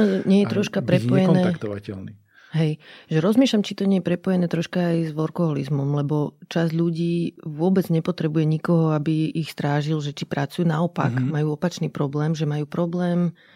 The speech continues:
Speaker 2: Mhm.
Speaker 1: sa spomaliť a vypnúť, e, pretože je to pre nich zaplavujúce.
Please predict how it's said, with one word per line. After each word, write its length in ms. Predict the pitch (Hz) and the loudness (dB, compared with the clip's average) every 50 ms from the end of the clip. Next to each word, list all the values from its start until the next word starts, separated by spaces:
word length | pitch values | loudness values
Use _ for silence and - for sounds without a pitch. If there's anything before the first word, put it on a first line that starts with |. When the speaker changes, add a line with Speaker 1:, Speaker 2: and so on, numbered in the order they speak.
| _ - | _ -6
Speaker 2:
Mhm. 140 | - 139 131 | -4 -2 2
Speaker 1:
sa 240 | 135 170 165 135 - | 4 4 4 2 2
spomaliť 640 | - - - - 208 214 202 196 190 196 175 - | -4 -6 -2 2 4 4 6 6 4 2 0 -2
a 80 | - 156 | -4 -4
vypnúť, 640 | 143 156 175 175 - 180 190 185 185 185 190 180 - | -2 -2 -2 -2 0 0 0 2 2 2 0 -2 -4
e, 100 | - - - 160 156 151 | -6 -4 -2 -2 -2 -2
pretože 420 | - 160 165 160 - 160 160 160 | 0 -2 0 0 -2 -2 -2 -2
je 160 | 156 160 160 165 | -2 0 -2 -2
to 120 | - 170 | -2 -2
pre 180 | - 165 165 165 | -2 0 0 2
nich 160 | 165 165 143 | 0 0 0
zaplavujúce. 960 | 151 147 147 - - 147 147 143 147 147 147 151 151 - - 185 208 247 262 | -2 -4 -4 -2 -4 -4 -4 -2 -4 -4 -4 -4 -6 -4 -2 0 2 2 0